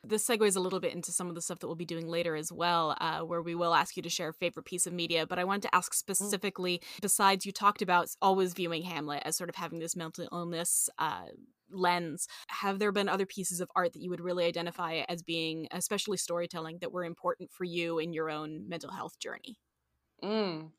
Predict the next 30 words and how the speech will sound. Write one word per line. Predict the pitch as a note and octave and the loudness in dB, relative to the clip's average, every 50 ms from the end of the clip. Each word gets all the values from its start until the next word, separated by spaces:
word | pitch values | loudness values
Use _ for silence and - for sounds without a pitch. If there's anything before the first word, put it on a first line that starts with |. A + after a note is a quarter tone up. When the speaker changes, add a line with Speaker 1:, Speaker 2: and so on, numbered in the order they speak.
| _ - _ _ _ _ _ | _ -20 _ _ _ _ _
Speaker 2:
two. | - - A#3+ A#3+ A#3 F3+ D#3+ D#3 D3+ D3 - | -6 0 2 4 4 4 2 0 -2 -6 -6
One, | E3+ G3 A3+ C#4+ F4 E4 | 2 4 6 8 8 8
you | A#3 F#3 | 6 6
mentioned, | F#3 F3+ F3+ F3 - F#3 F3+ F3 E3+ E3 E3 - - - - _ _ _ _ _ _ - | 4 2 2 2 0 0 0 0 -2 -4 -6 -10 -12 -16 -18 _ _ _ _ _ _ -10
you've | F3 F3 D#3+ - | -10 -8 -2 2
mentioned | F#3 G#3 G#3+ - A3 G3+ | 2 2 2 2 -2 0
before | D#3+ D#3+ - - D#3 D#3 | -2 -2 -2 0 0 0
on | D#3 D3+ | 0 0
the | D3 | -2
podcast, | D3 - D3+ D3+ D3 - D3+ D3 - D3+ | -2 0 -2 0 0 0 -2 -2 -2 -6
is | D3 - | -4 0
I | - E3+ | 0 0
really | F3 E3 E3+ F3 F3+ F3+ F3 | 0 0 0 0 2 4 4
love | D#3+ D3 - | 4 2 2
Crazy | - D3+ D3 D3 D3+ | 0 -2 -2 0 -2
Ex-Girlfriend. | D3+ D3+ - - - A2+ B2+ - - F#3+ A3 C4+ - - _ _ _ - - | -4 -4 -4 -4 -4 -4 -4 -2 -4 -4 -4 -4 -6 -10 _ _ _ -2 2
Speaker 1:
Oh, | G3+ G#3+ G#3+ G#3+ G#3+ G#3 | 6 8 8 8 6 6
<laughs> | - - - - E4 D#4 A#3 - - | 4 4 8 10 8 8 8 4 4
uh, | A#3 A3+ A3+ - G3+ | 4 4 4 2 -2
yes. | F#3+ G3 E3+ F3 - - - - - - | 0 2 2 4 2 2 0 0 -2 -4
It's | G3+ F#3 - | -2 0 0
so | - - G#3 A3 | 0 2 4 4
good | G4 - B4+ G#4 - | 8 8 8 6 6
for | - | 2
this. | C#3 D3+ F3+ - - D4+ | -2 -2 -2 -2 -2 0
Speaker 2:
<laughs> | |
Speaker 1:
Yes. | F#3+ F3+ F3 E3 - - - - | 2 0 2 4 4 2 4 4
Speaker 2:
It's | - E4+ - - | 4 2 2 2
incredible. | D#4+ D4+ D#4 - E4 D4+ E4 E4+ C#4+ G#3 F#3 F#3 - - - - | -2 -2 8 10 12 12 12 10 8 8 8 8 8 6 2 6
I, | - A#3 A#3+ - | 10 10 10 10